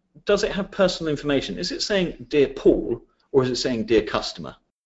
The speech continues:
Do they actually know anything about you? Now, if they do, it doesn't mean it's legit. It just means they know a bit more about you. But if they don't have basic information like your name or maybe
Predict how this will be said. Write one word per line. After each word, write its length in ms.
Do 80
they 160
actually 240
know 200
anything 320
about 360
you? 220
Now, 520
if 140
they 140
do, 440
it 100
doesn't 300
mean 180
it's 300
legit. 540
It 160
just 260
means 240
they 100
know 120
a 40
bit 180
more 140
about 280
you. 140
But 160
if 100
they 100
don't 400
have 340
basic 360
information 500
like 160
your 140
name 400
or 80
maybe 260